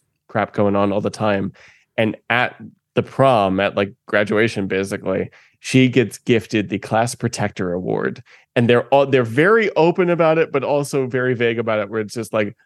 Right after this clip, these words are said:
We know this town is weird, and people die here all the time. She always seems to be there and helping people. And I'm like, it, maybe it's that, where it's just like,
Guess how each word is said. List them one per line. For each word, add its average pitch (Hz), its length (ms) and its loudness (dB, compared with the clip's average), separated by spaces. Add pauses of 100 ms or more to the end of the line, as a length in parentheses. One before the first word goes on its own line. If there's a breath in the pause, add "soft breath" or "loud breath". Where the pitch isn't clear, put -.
(160)
We 151 260 4
know 165 300 6
this 151 220 0
town 143 400 2
is 117 260 0
weird, 143 500 -2 (340 soft breath)
and 110 280 0
people 156 300 2
die 127 280 2
here 127 240 -2
all 113 160 -2
the 113 120 -4
time. 127 500 -2 (200 soft breath)
She 135 360 4
always 117 340 4
seems 101 300 -2
to 107 120 -6
be 98 200 0
there 92 500 -2
and 95 180 -4
helping - 400 -6
people. - 400 -12
And 139 120 0
I'm 131 100 4
like, 135 200 2
it, 127 220 -6
maybe 147 580 4
it's - 160 -4
that, 104 300 -2
where 113 140 0
it's 101 120 -4
just 113 160 -8
like, 107 140 -2